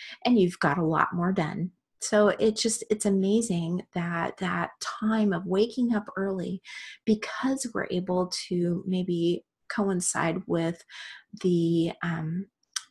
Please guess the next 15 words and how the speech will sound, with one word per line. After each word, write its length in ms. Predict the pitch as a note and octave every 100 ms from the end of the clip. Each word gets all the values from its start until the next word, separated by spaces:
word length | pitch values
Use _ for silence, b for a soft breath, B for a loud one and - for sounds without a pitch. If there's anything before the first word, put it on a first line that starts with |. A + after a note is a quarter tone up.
| -
nature 580 | F#3+ F#3 A#3 A#3+ E3 E3
a 60 |
little 240 | E3 E3+ E3
bit 220 | - -
more, 420 | D#3+ D3+ E3+ G#3+
with 480 | G3 G3 E3 E3+ - B B B
the 80 | G3
sun 460 | F#3+ - E3 D3+ E3
coming 420 | - E3 E3 E3+
up 180 | E3+ -
a 40 |
little 280 | F#3 E3 E3
bit 220 | E3 D#3+ -
earlier 600 | E3 D#3+ D#3+ E3 F3+ G#3+ B B B -
and 360 | E3+ F3 E3